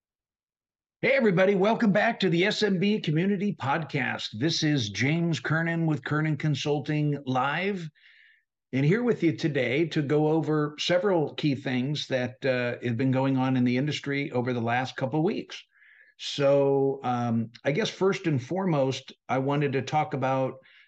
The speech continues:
events. And do you prefer bigger events or smaller events? And we've talked about that before on the podcast, <clears throat> and it kind of seems like there's mixed reviews. You know, historically, I would have answered,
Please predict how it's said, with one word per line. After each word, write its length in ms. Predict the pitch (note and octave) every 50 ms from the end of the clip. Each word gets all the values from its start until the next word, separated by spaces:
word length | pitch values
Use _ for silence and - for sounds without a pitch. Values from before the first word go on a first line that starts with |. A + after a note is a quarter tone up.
| _ _ _
events. 800 | - C#3+ C#3 B2 A#2+ D#3+ D3+ A2+ G#2+ B2 C#3+ - - - - - _ _ - - _ _ _ _ _ _ _ -
And 380 | A#2+ B2 B2 B2 B2 A#2+ A#2
do 80 | A#2 C3
you 120 | D3 G3
prefer 380 | E3 - E3 D3+ - - F3+ D3+
bigger 380 | A#2+ A2+ D3+ D3+ D3 F#3 F#3
events 400 | E3+ B2+ C#3+ D3+ D#3 E3+ D#3+ -
or 100 | C#3+ B2
smaller 500 | A2+ - - - C#3+ C#3 C#3+ C#3 C3 B2 A#2+
events? 500 | G#2+ G2+ G#2 F#2 - - - - - _ _ _ - - - - _ _ _ -
And 100 | A#2 A#2+
we've 160 | B2+ C3 A#2+
talked 300 | B2 - - - - -
about 260 | E3+ D#3 D3+ D3 A#2 -
that 260 | D3+ D3 D3+ - -
before 600 | B2+ C3+ B2+ - - - E3+ F3 F3 F3+ F3 -
on 140 | C3 B2+ B2
the 120 | A#2+ A#2
podcast, 840 | A#2 - - A#2+ A2+ A2 A2 - - A#2+ G#2+ G2+ G2+ C3 C3 - - - - _
<clears throat> 400 | F3 D3 - C#3 C3 B2+ C3 -
and 380 | D#3+ D#3+ E3 E3 E3+ E3+ D#3+ D#3
it 100 | D3+ -
kind 160 | - A3+ -
of 80 | -
seems 420 | - - - F3 F3 E3+ F3 D#3 -
like 220 | D#3 D3 C#3+ -
there's 220 | - D#3+ D#3 C3+ A2+
mixed 460 | B2 C#3 D3+ D3 - - - - - _ _ _ _ _ _ _
reviews. 800 | C#3 C3 C3+ C3 A#2 B2 C3+ C3 A2+ G2 F2+ G#2+ A2+ A2+ - - -
You 80 | B2+
know, 120 | A#2+ A#2+ A2+
historically, 600 | - C3+ B2 - - F#3 G3 F#3+ - - D#3 C#3+
I 60 | C#3
would 120 | D#3 D#3+ D#3+
have 140 | C#3 A#2 C3+
answered, 560 | C3+ C#3 C3+ - - D3 C3+ B2+ A#2+ A#2